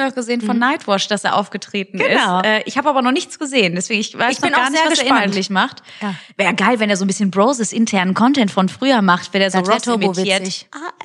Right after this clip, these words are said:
Speaker 1: ich habe dich ge-, <laughs> so irgendwas.
Speaker 2: Ja, Ross war der Wahnsinn.
Speaker 1: Ja.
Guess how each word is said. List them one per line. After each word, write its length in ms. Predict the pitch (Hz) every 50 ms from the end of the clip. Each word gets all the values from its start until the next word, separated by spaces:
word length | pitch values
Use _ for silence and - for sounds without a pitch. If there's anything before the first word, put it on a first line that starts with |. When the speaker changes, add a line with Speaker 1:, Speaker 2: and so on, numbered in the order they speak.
| - _ _ _
Speaker 1:
ich 180 | - 202 - -
habe 180 | 247 247 254
dich 160 | 247 - - _
ge-, 80 | 262
<laughs> 720 | - - 466 - 523 466 480 453 - - - - 294 285 262
so 80 | 247
irgendwas. 320 | 226 214 233 226 240 240 - 262 - - _ _ -
Speaker 2:
Ja, 200 | 175 165 - 147
Ross 440 | 147 160 160 160 175 196 - -
war 100 | - 165
der 160 | 165 170 165 151
Wahnsinn. 520 | 156 147 156 156 156 151 156 156 156 165 -
Speaker 1:
Ja. 200 | 151 143 -